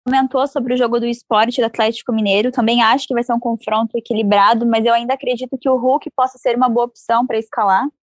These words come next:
Foi muito bem na primeira rodada, então ele tende a valorizar nessa. E ele mostrou que ele é um jogador de cartola, porque ele fez mais de doze pontos, então oito pontos do gol,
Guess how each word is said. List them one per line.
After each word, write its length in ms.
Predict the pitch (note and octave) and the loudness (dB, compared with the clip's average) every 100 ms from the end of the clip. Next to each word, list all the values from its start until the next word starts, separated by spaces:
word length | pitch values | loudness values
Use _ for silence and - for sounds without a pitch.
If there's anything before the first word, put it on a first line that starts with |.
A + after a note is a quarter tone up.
| _ _ _ _ _ _ - | _ _ _ _ _ _ -8
Foi 140 | A3+ | -2
muito 240 | A3 A#3 C4 | 0 0 0
bem 200 | A3+ A#3+ | 0 2
na 60 | |
primeira 280 | C#4 A3 A3 | 0 0 0
rodada, 480 | A3+ G3+ F#3+ A3 A#3+ | 0 2 2 2 0
então 180 | A3 A3 | -2 -2
ele 140 | A3+ | -4
tende 200 | A#3 A#3 | -2 0
a 60 | B3 | 0
valorizar 480 | A3 A3 G#3+ G#3 G3 | 0 -2 0 0 2
nessa. 420 | G3 B3+ - - - _ _ B3 | 2 2 0 -6 -8 _ _ -2
E 80 | |
ele 180 | C#4 D4 | 0 2
mostrou 420 | D#4 D#4 D4+ D4 D4+ | 0 -2 -2 -4 -2
que 100 | E4 | -2
ele 100 | D4+ | -2
é 80 | |
um 60 | D#4 | -2
jogador 320 | D#4+ D4 D4 | -2 0 0
de 100 | C#4 | -2
cartola, 680 | - D#4 D#4+ D#4 D4+ C#4 A3 - | -2 -4 -2 0 2 2 -2 -8
porque 200 | A3+ A#3 | -8 -4
ele 120 | A#3 A#3+ | -4 -4
fez 200 | B3 A#3 | -2 0
mais 260 | B3 C4+ | 2 2
de 60 | C4+ | 2
doze 260 | C4 C#4 | 0 0
pontos, 540 | C4 C4 C4+ D#4+ _ - | -2 0 2 0 _ -8
então 200 | A3 G#3 | -4 -2
oito 180 | A3+ - | -4 -4
pontos 260 | A3+ A3+ - | -4 -2 -4
do 100 | A#3+ | 0
gol, 340 | B3+ B3+ F#4+ | 2 2 0